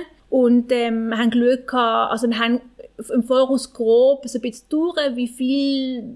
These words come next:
wir etwa machen pro Tag, haben wir schon geplant gehabt. Wir haben nicht genau gewusst, wie, ob das jetzt wirklich so hinhaut. Und dann sind wir eigentlich relativ spontan einfach immer, und das Schöne an der Küste, du bist immer wieder mal in einem Dörfli. Und dann sind wir einfach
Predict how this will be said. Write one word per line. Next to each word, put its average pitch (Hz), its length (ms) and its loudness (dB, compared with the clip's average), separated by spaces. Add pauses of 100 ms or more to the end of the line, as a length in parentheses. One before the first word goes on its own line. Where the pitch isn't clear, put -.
wir 226 280 -4
etwa 240 280 0
machen 269 460 -4
pro 294 140 -4
Tag, 269 420 -4
haben 233 140 -6
wir 220 80 -8
schon 277 120 -4
geplant 269 440 -2
gehabt. 262 200 -6
Wir 220 60 -8
haben 214 80 -6
nicht 226 120 -4
genau 226 220 -4
gewusst, 226 480 -10
wie, 214 140 -6
ob 214 80 -6
das 220 160 -12
jetzt 214 160 -16
wirklich 214 240 -14
so 220 160 -10
hinhaut. 196 560 -10
Und 202 140 -10
dann 214 180 -8
sind 233 160 -6
wir 226 100 -6
eigentlich 220 380 -8
relativ 226 280 -4
spontan 220 440 -8
einfach 214 220 -10
immer, 208 360 -4 (300)
und 226 80 2
das 233 100 4
Schöne 240 320 4
an 233 80 -4
der 214 320 2
Küste, 269 360 0
du 220 80 0
bist 220 100 -2
immer 247 180 4
wieder 254 160 0
mal 226 140 0
in 220 100 0
einem 202 140 -4
Dörfli. 247 480 -2 (500)
Und 247 140 0
dann 226 80 0
sind 233 220 0
wir 220 200 -2
einfach 202 340 -8